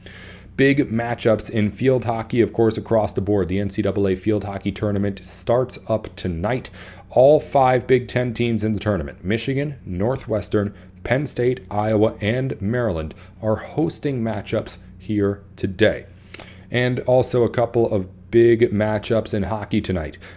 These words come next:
Number three, Michigan is on the road at number eighteen, Notre Dame, for a matchup at seven thirty. That'll be on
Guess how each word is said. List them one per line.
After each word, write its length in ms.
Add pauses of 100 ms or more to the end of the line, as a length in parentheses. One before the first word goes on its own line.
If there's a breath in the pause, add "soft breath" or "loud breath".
Number 220
three, 220
Michigan 360
is 120
on 160
the 60
road 220
at 220
number 340
eighteen, 540
Notre 300
Dame, 500
for 160
a 60
matchup 420
at 140
seven 320
thirty. 260
That'll 160
be 160
on 140